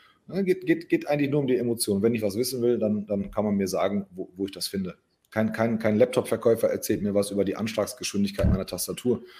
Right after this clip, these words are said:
Wir machen diesen, diesen Fehler machen wir immer nur bei, bei Maschinen.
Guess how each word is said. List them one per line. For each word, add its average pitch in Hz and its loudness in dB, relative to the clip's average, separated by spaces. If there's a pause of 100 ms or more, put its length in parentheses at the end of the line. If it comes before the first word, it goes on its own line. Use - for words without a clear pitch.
(400)
Wir 104 -2
machen 135 2
diesen, 113 0 (180)
diesen 107 2
Fehler 147 4
machen 120 0
wir 110 0
immer 170 2
nur 151 0 (320)
bei, 113 6
bei 107 2
Maschinen. 151 2